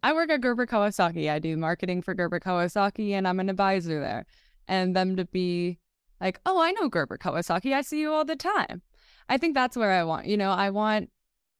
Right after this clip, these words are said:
I want us to be known enough so that people recognize the name, but don't just recognize it as, "Those are some advisors in L A." They recognize as, "Those are the advisors that I learned about,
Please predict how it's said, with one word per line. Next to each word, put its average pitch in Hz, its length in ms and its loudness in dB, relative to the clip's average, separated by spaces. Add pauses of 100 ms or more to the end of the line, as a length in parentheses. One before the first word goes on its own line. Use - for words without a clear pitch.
(180)
I 208 80 4
want 254 220 4
us 269 100 -2
to 262 60 -4
be 262 120 2
known 233 220 2
enough 220 280 2
so - 280 0
that 180 320 2 (200)
people 240 320 0
recognize 196 680 0
the 185 200 -4
name, 190 460 0
but 180 140 0
don't 185 220 2
just - 180 -10
recognize 170 460 -2
it 165 120 0
as, - 280 -6 (1000)
"Those 214 200 4
are 208 80 4
some 190 200 0
advisors 170 680 2
in 165 120 0
L 151 240 2
A." 190 340 4 (120)
They 196 180 0
recognize 185 520 0
as, 175 320 0
"Those 220 280 2
are 240 60 0
the 233 80 4
advisors 190 640 2
that 170 320 2
I 175 140 0
learned 180 380 0
about, 175 600 2